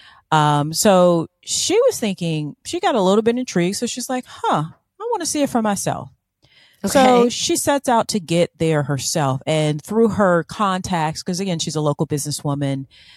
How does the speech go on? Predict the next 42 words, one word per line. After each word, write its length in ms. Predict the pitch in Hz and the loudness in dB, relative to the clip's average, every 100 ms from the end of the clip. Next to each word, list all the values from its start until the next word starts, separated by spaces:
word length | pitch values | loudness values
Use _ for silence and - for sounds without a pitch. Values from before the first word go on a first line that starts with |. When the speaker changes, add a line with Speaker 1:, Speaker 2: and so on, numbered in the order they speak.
| _ - | _ -4
Speaker 1:
through 80 | 175 | -2
her 80 | |
contacts, 500 | 165 180 165 165 151 | 0 -2 -4 -4 -6
she 120 | - 170 | -6 -4
managed 420 | 165 196 214 - | -4 -2 -4 -4
to 80 | 185 | -4
get 160 | - - | -6 -4
a 200 | 151 143 | -2 -2
job 360 | 127 160 151 - | -2 -2 -2 -2
as 160 | 147 | -4
a 80 | 139 | -4
nanny 600 | 139 151 202 254 175 131 | -4 -4 -4 -2 -2 -2
with 180 | 131 143 | -2 -2
a 80 | 147 | -4
family, 800 | 131 220 269 208 139 120 - 180 _ _ _ _ _ - | -2 -2 0 0 -2 -4 -8 -12 _ _ _ _ _ -2
uh, 320 | 151 143 143 - | 0 2 0 0
in 140 | 170 | 0
New 60 | 165 | 2
York 260 | 156 139 | 2 2
City. 400 | - - 139 123 - | 0 -2 -2 -4 -2
But 140 | 165 156 | 0 2
they 100 | 160 | 0
traveled 380 | 185 170 180 | 2 2 0
through 220 | 208 269 320 | -2 -2 0
Speaker 2:
Oh. 60 | 294 | -2
Speaker 1:
Canada 600 | 151 135 135 - - - _ _ - | -2 -2 -4 -4 -6 -10 _ _ -8
and 140 | 147 | -2
they 60 | 143 | 0
Speaker 2:
Okay. 80 | |
Speaker 1:
settled 440 | 233 170 147 143 233 - _ _ - | 2 2 2 0 -4 -14 _ _ -6
in 220 | 147 143 | -4 -2
Manhattan 580 | 139 143 139 - 120 - _ _ - | -4 -6 -8 -10 -14 -16 _ _ -6
in 140 | 151 | -4
nineteen 420 | 147 147 - 160 147 | -2 -4 -6 -8 -4
eighty-one. 640 | 147 139 135 139 135 - _ _ _ _ | -2 0 0 0 -4 -8 _ _ _ _
Speaker 2:
Oh, 220 | 226 277 370 | -2 -2 -2
wow. 460 | 156 147 226 165 - | -6 -4 -2 -2 -2
Okay. 520 | 220 170 127 - 226 _ _ | -2 -2 -6 -12 -14 _ _
Speaker 1:
Yeah. 240 | 143 117 87 | -8 -8 -6
So 140 | - 151 | -2 -2
she's 240 | - 185 | -2 -4
thirty-one, 720 | - 180 208 196 139 143 208 | 0 2 2 0 0 -2 -6